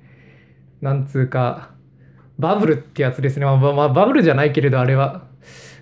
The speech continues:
なんつうか、バブルっていうのを、なんつうか、知らない世代と知ってる世代の違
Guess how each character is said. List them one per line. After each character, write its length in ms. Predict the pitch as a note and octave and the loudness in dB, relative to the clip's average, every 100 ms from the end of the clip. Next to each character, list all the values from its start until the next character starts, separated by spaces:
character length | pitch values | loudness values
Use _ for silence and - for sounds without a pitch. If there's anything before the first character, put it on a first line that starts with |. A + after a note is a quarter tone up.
| _ | _
な 80 | C#3+ | -8
ん 100 | C#3+ | -8
つ 100 | C3 | -6
う 20 | |
か、 340 | C3+ C3+ C#3+ - | -4 -2 -4 -8
バ 200 | E3+ F#3 | -2 0
ブ 120 | D4 B3 | 2 2
ル 60 | |
っ 20 | F#3+ | 2
て 320 | - - G3 | 0 -2 4
い 260 | E3+ F3 | 4 4
う 20 | F3 | 2
の 120 | D#3+ | 2
を、 520 | D#3+ D3+ D3 D3+ - - - _ _ _ _ - - - - | 2 2 2 0 -2 -10 -20 _ _ _ _ -20 -20 -16 -6
な 100 | E3 | -4
ん 100 | D#3+ | -2
つ 120 | D#3+ | -4
う 20 | |
か、 100 | C#3 | -4
知 140 | C3+ F3 | -2 2
ら 100 | F#3+ | 4
な 140 | G#3+ | 4
い 80 | G3+ | 4
世 100 | G3+ | 4
代 220 | G3 F#3+ | 4 2
と 80 | F#3 | 0
知 100 | - | -4
っ 40 | |
て 180 | - F#3 | -2 0
る 80 | F3+ | 0
世 140 | F#3 | 0
代 180 | F3+ F3 | 2 2
の 120 | E3+ | 0
違 160 | E3 | 0